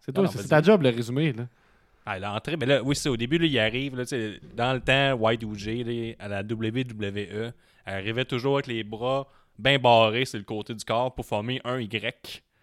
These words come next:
Speaker 2: Puis là, c'est tout illuminé. Il y avait un jacket illuminé avec des petites lumières, puis tout était
Speaker 1: Mhm.
Speaker 2: noir, puis on voyait que ça. Puis là, M J F a fait la même affaire. Nous autres, on était comme, « Ah, c'ti,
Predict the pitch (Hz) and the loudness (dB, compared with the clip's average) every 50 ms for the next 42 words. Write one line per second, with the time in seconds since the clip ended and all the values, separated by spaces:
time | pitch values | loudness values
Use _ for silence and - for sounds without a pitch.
0 | _ _ _ _ _ _ _ - - 110 110 120 127 131 - - 117 107 - 135 | _ _ _ _ _ _ _ -16 -10 -4 -2 -2 -2 -4 -6 -8 -8 -6 -6 -8
1 | - 131 113 113 117 110 104 113 131 139 117 113 107 101 104 104 104 - 135 - | -6 -6 -6 -4 -6 -4 -4 -4 -4 -2 0 0 0 0 0 -2 0 -2 -4 -6
2 | _ - 123 117 110 110 107 107 98 98 101 120 151 135 101 95 98 98 - - | _ -4 -4 -4 -2 -2 -4 -4 -4 -6 -6 -8 -8 -10 -8 -8 -8 -10 -10 -12
3 | - - 110 104 101 107 131 - - 147 - 135 117 113 101 101 95 101 120 143 | -12 -10 -8 -6 -6 -6 -6 -4 -6 -4 -4 -4 -4 -4 -2 -2 0 0 -2 -2
4 | 107 - 104 95 107 107 110 - - - 127 113 - - 101 - - _ _ _ | -4 -4 -2 0 0 0 0 -2 -2 -2 -2 -2 -4 -6 -10 -12 -14 _ _ _
5 | _ _ _ _ _ _ _ _ _ - 110 101 101 113 123 131 - - - - | _ _ _ _ _ _ _ _ _ -10 -8 -2 0 0 0 -2 -4 -8 -16 -20
6 | - - - 120 123 123 113 113 123 135 139 - 113 98 120 113 123 110 104 110 | -18 -12 -8 -8 -6 -6 -4 0 0 0 0 0 -2 -4 -4 -4 -2 -2 -2 -2
7 | 110 117 107 98 - 117 135 147 160 156 - - - _ _ _ _ _ _ - | -2 -2 -4 -2 0 2 2 2 2 0 -4 -10 -20 _ _ _ _ _ _ -8
8 | 113 120 120 135 135 135 113 117 110 127 123 107 - - 139 147 123 - - - | -4 0 2 2 2 2 0 2 2 0 0 -2 -2 0 0 0 0 -2 -8 -14
9 | - 123 120 117 | -12 -10 -12 -12